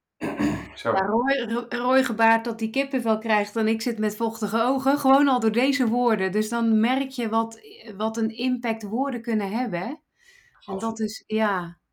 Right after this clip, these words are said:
Speaker 2: ja, ja.
Speaker 1: Ja.
Speaker 3: Geen woord
Speaker 2: Ehm.
Speaker 3: van haat, hè? Helemaal niets.
Speaker 2: Nee.
Speaker 1: Nee, nu je dat zegt, ja.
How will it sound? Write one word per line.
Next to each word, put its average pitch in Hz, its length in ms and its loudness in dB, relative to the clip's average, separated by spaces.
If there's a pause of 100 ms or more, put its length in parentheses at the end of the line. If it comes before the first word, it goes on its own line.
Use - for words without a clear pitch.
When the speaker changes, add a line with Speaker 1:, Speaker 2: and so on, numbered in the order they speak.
(160)
Speaker 2:
ja, 185 400 -12 (840)
ja. 185 280 -12 (160)
Speaker 1:
Ja. - 160 -12 (320)
Speaker 3:
Geen 147 360 -4
woord 233 140 2
Speaker 2:
Ehm. 233 80 -2
Speaker 3:
van - 200 -8
haat, - 260 -4
hè? - 200 -8 (220)
Helemaal 143 240 -10
niets. - 400 -12 (380)
Speaker 2:
Nee. 214 640 -2 (320)
Speaker 1:
Nee, 107 220 -4
nu 92 160 -2
je 90 60 -4
dat 101 180 -6
zegt, 107 360 -14
ja. 98 420 -8